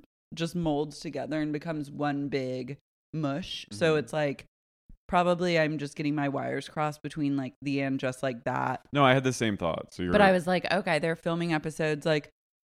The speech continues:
Speaker 1: lame, but also I guess that's cool. And, like, maybe I'll watch since I have H B O Max, who knows?" And then I read, then I kept reading about it. And I was like, "Oh, they're just, like,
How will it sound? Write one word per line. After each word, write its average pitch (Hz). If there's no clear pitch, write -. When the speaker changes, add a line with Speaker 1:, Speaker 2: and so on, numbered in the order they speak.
Speaker 1:
lame, 160
but 170
also 147
I 156
guess 165
that's -
cool. 131
And, 143
like, 156
maybe 180
I'll 180
watch 165
since 156
I 143
have 143
H 131
B 139
O 135
Max, 131
who 160
knows?" 156
And 147
then 180
I 190
read, 160
then 175
I 202
kept 185
reading 170
about 143
it. 139
And 160
I 151
was 147
like, 151
"Oh, 160
they're 151
just, 151
like, 160